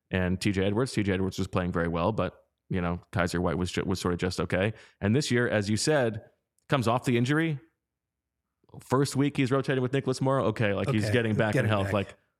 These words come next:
Speaker 1: with, like, three weeks into this thing, and
Speaker 2: Yeah.
Speaker 1: it's, like, every series on and off. It's just hard to, hard to believe that he's gonna be, like, an impact player.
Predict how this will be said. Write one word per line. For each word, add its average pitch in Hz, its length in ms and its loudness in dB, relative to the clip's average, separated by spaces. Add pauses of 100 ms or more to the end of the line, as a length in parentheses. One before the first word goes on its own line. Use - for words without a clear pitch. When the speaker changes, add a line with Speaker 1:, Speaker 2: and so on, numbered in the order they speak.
(220)
Speaker 1:
with, - 80 -4
like, 95 100 -2
three 151 360 0
weeks 143 260 2
into 185 160 2
this 127 140 0
thing, 113 360 2
and 110 80 2
Speaker 2:
Yeah. 110 60 2
Speaker 1:
it's, - 160 -2
like, 107 300 0
every 123 240 2
series 120 420 0
on 127 180 2
and 107 100 2
off. 127 440 0
It's 64 300 -8
just 131 240 -4
hard 117 220 0
to, 95 260 -6 (1300)
hard 123 180 0
to 135 80 2
believe 113 380 2
that 104 100 0
he's 113 180 0
gonna 107 180 0
be, 110 140 0
like, 104 200 0
an 101 80 2
impact 95 400 -4
player. - 260 -10